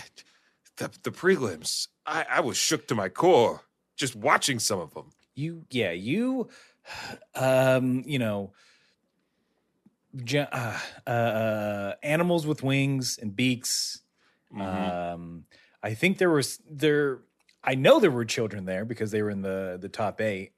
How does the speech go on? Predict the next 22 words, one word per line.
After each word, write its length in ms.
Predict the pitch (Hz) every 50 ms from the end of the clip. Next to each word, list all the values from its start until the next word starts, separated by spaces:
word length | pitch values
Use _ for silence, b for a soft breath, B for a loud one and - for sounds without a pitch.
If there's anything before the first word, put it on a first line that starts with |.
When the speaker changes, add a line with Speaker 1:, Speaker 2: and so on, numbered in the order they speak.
| _ _ -
Speaker 1:
Who, 260 | 392 415 403 415 349
who 140 | 254 330 392
Speaker 2:
Which 80 | 403 415
Speaker 1:
let 80 | 427
Speaker 2:
is, 100 | 427 440
Speaker 1:
these 180 | 392 415 403 -
Speaker 2:
again, 200 | - - 349 381
Speaker 1:
kids 180 | 427 415 427 381
in? 380 | 349 330 277 175 110 85 - b b b b b
Speaker 2:
who, 220 | - 349 349 339 - -
that, 260 | 311 330 339 339 - - - -
how, 600 | - - - - 277 339 339 349 320 208 - - - -
all 100 | - 214 -
right. 260 | 123 107 92 76 - _ _ _ -
Oh, 120 | 262 269 233
well, 80 | 220
let's 220 | 220 233 220 208 -
get 160 | 175 165 151
into 340 | 135 127 117 - 117 98 95
it. 180 | 95 - - _ _ _ _ _
Speaker 1:
Yeah. 220 | - 151 143 - - - _ -
Speaker 2:
Because 480 | 160 147 160 156 151 147 135 135 151